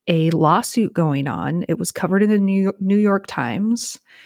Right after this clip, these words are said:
And basically, there is a person out there who bought the estate of Joe Pilates and is now claiming copyright on a lot of images that other Pilates teachers are sharing,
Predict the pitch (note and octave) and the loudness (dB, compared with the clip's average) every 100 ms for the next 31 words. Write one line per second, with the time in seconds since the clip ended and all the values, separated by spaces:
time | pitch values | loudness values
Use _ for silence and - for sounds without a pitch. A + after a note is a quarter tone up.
0 | - _ - E3 E3+ E3 E3 E3 D#3+ - | -20 _ -2 2 4 4 2 0 -4 0
1 | F3 F3 G3 - F3+ E3+ E3 D#3+ D#3+ D#3+ | 0 2 -2 0 0 2 2 2 0 0
2 | D#3+ D#3 D#3 - G#3 G3+ A3 G3 F3+ F3 | 0 0 -4 -2 -2 0 2 2 2 2
3 | E3+ E3 G3 F3+ E3+ E3 E3+ D3+ D#3 D#3 | 4 2 2 2 2 -2 -4 0 2 2
4 | - - - E3 D#3 - - D3+ D3 - | -2 -16 -4 -4 -2 -6 -4 -2 -2 -2
5 | E3+ D#3+ - - - D#3+ F#3 - - F#4 | -4 -4 -14 -16 -8 -6 -6 -4 -2 0
6 | C4 F#3 G3 G3+ - - - - - - | 2 2 0 -2 -6 -8 -20 -20 -20 -20
7 | _ _ _ G3+ F#3+ F#3 F#3 F#3 F3+ G#3 | _ _ _ 2 4 4 2 0 0 0
8 | F#3+ F#3+ F#3+ F#3+ F#3+ F#3 F3+ - - G3 | 4 4 4 4 2 2 -2 -10 0 2
9 | F#3 E3+ - F#3+ G#3 G#3 E3 D3+ D3+ D3+ | 2 -2 0 -2 0 2 2 2 0 -2
10 | D#3 D#3 D#3 D#3+ D#3+ D#3+ - - - _ | 0 2 2 2 0 -2 -10 -20 -20 _
11 | _ _ _ _ F#3+ G3 G3 F3 E3 D#3+ | _ _ _ _ 2 2 2 2 2 0
12 | - D#3+ C#3+ F#3 F3 - D3+ D#3+ F3 - | -2 -4 0 0 0 0 -2 0 0 -4
13 | D3+ - D3+ D3+ D3 - - C#4+ C4+ F#3+ | -8 -6 -4 -2 -4 -4 0 2 4 2
14 | E3 E3 F3 | 0 -2 -4